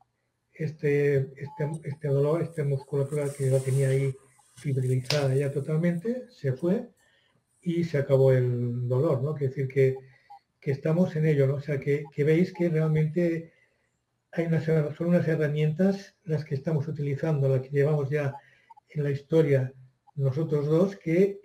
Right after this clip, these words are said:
ese, ese, ese cúmulo, esa, esa formación, esa experiencia, porque es una acumulación, va a ser como un, una, bueno, un boom de, de, de, de compartirlo, y por eso en estos cuatro días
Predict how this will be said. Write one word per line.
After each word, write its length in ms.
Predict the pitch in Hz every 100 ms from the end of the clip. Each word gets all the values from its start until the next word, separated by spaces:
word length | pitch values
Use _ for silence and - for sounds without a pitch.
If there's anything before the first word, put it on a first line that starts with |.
| _
ese, 480 | - 170 - 151 156 160
ese, 260 | - 165
ese 320 | 170 - - -
cúmulo, 500 | 196 175 156 185 240
esa, 300 | 135 165 160 156
esa 240 | - 170
formación, 760 | - 156 143 139 190 165 208 - - - -
esa 180 | 156 180
experiencia, 640 | - 151 165 170 - 160
porque 440 | 156 139 139 143 147
es 160 | 156 139
una 100 | 143
acumulación, 800 | 139 139 139 135 131 160 165 208 - _ _ _ 147
va 80 | 151
a 60 | 151
ser 180 | 175 170
como 220 | 156 151
un, 260 | 165 190 - - -
una, 420 | 160 156 165 185 - _ _ _ -
bueno, 180 | 165 156
un 120 | 175 165
boom 380 | 175 208 214 156
de, 420 | 160 190 208 -
de, 520 | 156 147 151 147 143 139
de, 560 | 139 139 139 135 131 131 - - - _ _
de 140 | 151 -
compartirlo, 1000 | 151 143 135 131 190 170 185 233 - _ _
y 160 | - 160
por 200 | 143 143
eso 400 | 151 175 190 - -
en 80 | 151
estos 240 | 160 160
cuatro 380 | - 160 151 143
días 320 | 151 156 170